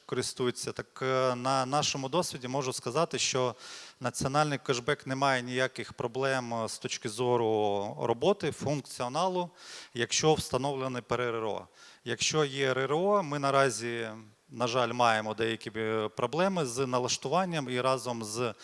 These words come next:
нашими партнерами з, е, державних органів намагаємося вирішити це з банками, тобто є якісь трабли з Р Р О, а з П Р Р О немає нічого.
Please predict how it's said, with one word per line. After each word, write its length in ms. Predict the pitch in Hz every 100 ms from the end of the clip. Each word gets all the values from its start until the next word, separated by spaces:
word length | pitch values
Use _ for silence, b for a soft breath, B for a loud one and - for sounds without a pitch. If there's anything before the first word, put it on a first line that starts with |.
| B B
нашими 380 | 127 131 - 120
партнерами 1000 | 113 120 - 123 117 110 110 110 107 104
з, 160 | 101 110
е, 560 | 110 107 104 107 101
державних 580 | 98 110 104 117 113 -
органів 460 | 180 156 139 120 - B B B B B
намагаємося 760 | 117 123 127 139 135 120 -
вирішити 520 | 123 175 170 - -
це 540 | 131 - 139 135 127 117
з 400 | 104 110 110 101
банками, 520 | 107 151 160 - 135 120
тобто 420 | 113 - 117 113
є 420 | 117 123 117 143
якісь 340 | 127 - 120 -
трабли 440 | 135 143 123 120
з 180 | 104 101
Р 300 | 135 135 120
Р 140 | 131
О, 220 | 139 185 190
а 140 | 120
з 200 | 117 107
П 160 | 143 120
Р 40 |
Р 140 | 117 120
О 120 | 135
немає 320 | 127 117 98
нічого. 440 | 101 101 104 87